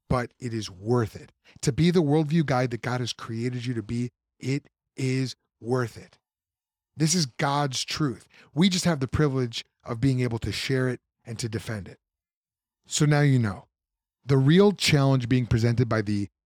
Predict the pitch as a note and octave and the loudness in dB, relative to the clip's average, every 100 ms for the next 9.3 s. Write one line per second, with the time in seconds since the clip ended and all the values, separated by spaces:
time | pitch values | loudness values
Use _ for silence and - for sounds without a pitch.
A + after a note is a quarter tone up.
0 | - B2 C3 - - - B2 G#2 - G#2 | -2 0 0 -4 -12 -6 -4 -4 -8 -8
1 | G#2 _ _ _ C3+ C3 B2+ - - _ | -10 _ _ _ 2 4 4 0 -10 _
2 | _ _ _ _ _ _ - D#3 F3 G3 | _ _ _ _ _ _ 2 2 2 0
3 | C3+ C3 C3+ - - A#2+ - - A2 - | 2 2 0 -2 -6 -6 -6 -6 -6 -6
4 | G#2 G2 - - - - - _ _ _ | -8 -8 -10 -10 -12 -18 -20 _ _ _
5 | _ _ _ _ B2 C3 E3+ - G#3 D#3 | _ _ _ _ -2 2 2 4 4 4
6 | C#3 D3+ _ _ _ _ _ _ _ _ | 2 -4 _ _ _ _ _ _ _ _
7 | - C#3+ D3 C#3 C3+ B2 - - - G3+ | -2 2 4 4 4 0 -8 -8 0 4
8 | F#3 C3 C#3 C#3 D3+ C3 D3+ C#3 B2 F3 | 4 4 0 0 2 4 4 2 2 2
9 | E3+ F3+ | 2 0